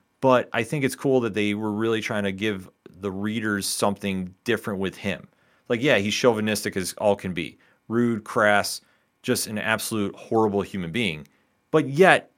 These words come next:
there's still something endearing about him when push comes to shove that you can find there's an element that, yeah, he is human after all.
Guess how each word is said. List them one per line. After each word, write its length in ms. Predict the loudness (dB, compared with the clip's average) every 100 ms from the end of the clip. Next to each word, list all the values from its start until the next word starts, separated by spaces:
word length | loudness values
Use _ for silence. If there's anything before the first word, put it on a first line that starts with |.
| -8
there's 160 | -4 -4
still 240 | 0 0
something 360 | 0 -4 -4 -4
endearing 520 | -4 -2 0 0 0
about 260 | 0 0
him 180 | 0 -4
when 140 | -4 -4
push 200 | -6 -4
comes 220 | -6 -8
to 80 | -6
shove 420 | 0 2 2 -2 _ _ _ _ -6
that 460 | 2 2 2 -2
you 140 | -10 -8
can 120 | -6
find 320 | -2 -2 0
there's 180 | -2 0
an 80 | 0
element 280 | 0 -2 -2
that, 120 | -2
yeah, 180 | -2 -2
he 200 | -2 -2
is 140 | -2
human 420 | -6 -8 -6 -6
after 440 | -4 -6 -6 -8 -4
all. 420 | -2 -4 -6